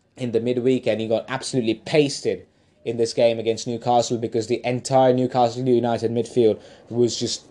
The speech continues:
swarming on him. Joelinton, Bruno Guimaraes and Lewis Miley, they were all over, uh, a-, all over Kobbie Mainoo. And people who were saying that Casemiro's lost legs, no, he did not. If you look at the average positions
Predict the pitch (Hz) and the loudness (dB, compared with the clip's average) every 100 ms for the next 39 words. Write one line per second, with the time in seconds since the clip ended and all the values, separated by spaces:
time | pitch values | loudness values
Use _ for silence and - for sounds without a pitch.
0 | _ - - - 131 135 170 165 131 127 | _ -8 -4 -4 4 6 8 6 2 0
1 | 123 117 120 113 - - _ 104 127 139 | -2 0 -2 -2 -12 -20 _ 0 4 4
2 | 139 139 131 - 127 123 101 92 - 139 | 4 0 -2 -2 -2 -2 -8 -12 0 2
3 | 135 127 127 123 123 123 113 101 95 - | 4 4 6 6 4 2 -2 -6 -8 -16
4 | _ _ 127 143 131 135 131 131 127 117 | _ _ 0 0 0 -4 0 0 0 -2
5 | 110 - - 160 156 147 151 131 113 92 | -4 -4 2 6 8 8 8 4 -2 -4
6 | _ _ _ - 117 110 107 - _ _ | _ _ _ -4 0 0 -4 -10 _ _
7 | _ _ _ _ _ - - 127 117 139 | _ _ _ _ _ -16 -2 0 4 4
8 | 139 143 120 117 123 117 113 120 117 123 | 6 2 0 2 2 2 0 2 2 2
9 | 135 196 190 151 156 147 160 147 131 147 | 2 0 2 2 2 4 2 2 0 -4
10 | 139 147 139 120 127 117 - 131 107 - | -4 -2 0 0 2 0 0 -2 -2 -2
11 | 170 202 110 107 120 120 131 104 - - | -2 0 0 0 0 0 0 -2 -8 -20
12 | _ _ _ 143 135 214 226 175 143 151 | _ _ _ -10 2 4 4 0 -2 -2
13 | 165 143 135 - 131 151 147 - 101 95 | -2 0 -2 -2 -2 2 2 0 -6 -8